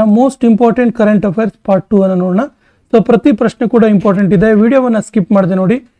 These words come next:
ಮತ್ತು ನಮ್ಮ ಚಾನೆಲ್ ಫಸ್ಟ್ ಟೈಮ್ ನೋಡ್ತಾ ಇದ್ರೆ ಸಬ್ಸ್ಕ್ರೈಬ್ ಮಾಡಕ್ಕೆ ಮರಿಬೇಡಿ ಅಂತ ಹೇಳ್ತಾ ಸೆಷನ್ ಸ್ಟಾರ್ಟ್ ಮಾಡ್ತಿದೀವಿ. ಮೊದಲ ಪ್ರಶ್ನೆ ಈ ರೀತಿ ಇದೆ, ಇತ್ತೀಚೆಗೆ ನಮೀಬಿಯಾ ದೇಶದ ಸರ್ವೋಚ್ಚ ನಾಗರಿಕ ಪುರಸ್ಕಾರ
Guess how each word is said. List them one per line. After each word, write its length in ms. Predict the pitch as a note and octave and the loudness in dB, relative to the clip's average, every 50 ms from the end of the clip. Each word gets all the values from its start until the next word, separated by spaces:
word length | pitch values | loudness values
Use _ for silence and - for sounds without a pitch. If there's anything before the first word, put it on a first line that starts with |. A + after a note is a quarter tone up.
| _ _ _ - | _ _ _ -2
ಮತ್ತು 200 | A#3+ B3 G3+ D4 | 0 0 2 2
ನಮ್ಮ 180 | C#4 C4 B3+ B3+ | 2 2 0 -2
ಚಾನೆಲ್ 380 | - - C4 C4 C4+ C#4+ C4 | -2 -2 -2 -2 0 -2 -2
ಫಸ್ಟ್ 240 | - B3 A#3 A3 - | -2 -4 -4 -4 -4
ಟೈಮ್ 180 | - A#3+ A#3 A3 | -4 -2 -2 -2
ನೋಡ್ತಾ 240 | G#3+ F3+ - G#3+ G3+ | -2 -2 -2 -2 0
ಇದ್ರೆ 200 | F#3+ G3+ A3 G#3+ | 0 0 -2 -2
ಸಬ್ಸ್ಕ್ರೈಬ್ 540 | - - G#3 E3+ - - - B3 B3 G3 G3+ | -2 -2 -4 -6 -6 -4 -2 0 0 0 0
ಮಾಡಕ್ಕೆ 320 | G3 F#3 F3 E3+ - G3 | 0 0 -2 -4 -4 -4
ಮರಿಬೇಡಿ 460 | F3 E3 F3+ G3 A3 F3+ F3+ D#3 E3+ | -4 -2 0 0 0 0 -2 -2 -4
ಅಂತ 140 | F3 E3+ D3 | -4 -4 -4
ಹೇಳ್ತಾ 300 | F3+ E3 D#3+ D3+ - A#3 A#3 - _ _ _ _ _ _ _ _ _ | -4 -4 -4 -4 -6 -6 -8 -10 _ _ _ _ _ _ _ _ _
ಸೆಷನ್ 260 | - A3 F3 A#3+ A#3 G#3+ | -4 -4 -2 -2 -2 -2
ಸ್ಟಾರ್ಟ್ 300 | - - A3 G#3 - A3 | -2 -2 -2 -2 0 -2
ಮಾಡ್ತಿದೀವಿ. 520 | G3 E3 G#3+ G3 G3 G#3+ C#4 E4 - _ _ _ _ _ _ - | -4 -2 0 0 0 0 0 -2 -4 _ _ _ _ _ _ 0
ಮೊದಲ 240 | A3+ B3 D4 D#4 E4 | 2 2 2 2 0
ಪ್ರಶ್ನೆ 380 | D#4+ D4 A3 - - C4 A3+ | 0 -2 -6 -6 -4 -2 0
ಈ 40 | G#3 | 0
ರೀತಿ 180 | F#3 E3+ - F#3+ | 0 0 0 -2
ಇದೆ, 280 | E3 F#3 G#3+ C4+ - _ _ _ _ _ - | 0 0 -2 -4 -8 _ _ _ _ _ -2
ಇತ್ತೀಚೆಗೆ 680 | A3+ G#3+ - - C4+ C4 A3+ - C4+ A#3 B3+ B3+ B3+ | -2 -2 0 2 0 0 2 0 0 2 2 2 2
ನಮೀಬಿಯಾ 640 | A#3 G3+ G3+ G3+ A3 A#3+ C4+ C#4+ A3+ G#3+ A#3+ A#3+ A3 | 2 2 2 2 2 2 4 4 4 4 4 2 2
ದೇಶದ 600 | E3+ F#3 F3+ - - F#3 C#3 G3 A#3+ C4+ - _ _ _ _ _ _ - - | 2 0 -2 -4 -4 -4 -4 -4 -4 -6 -8 _ _ _ _ _ _ -8 -2
ಸರ್ವೋಚ್ಚ 440 | A#3+ A3 A#3+ B3+ C#4 D4 C#4+ - C4+ | 0 2 2 2 2 0 0 -2 -4
ನಾಗರಿಕ 460 | A#3+ G#3+ G3+ G3 F#3+ G3+ G3 - - | -2 0 0 0 0 0 -2 -2 -4
ಪುರಸ್ಕಾರ 520 | E3+ - - F#3 F#3 - - - F#3+ F#3+ | -4 -4 -4 -4 -6 -6 -6 -4 -4 -4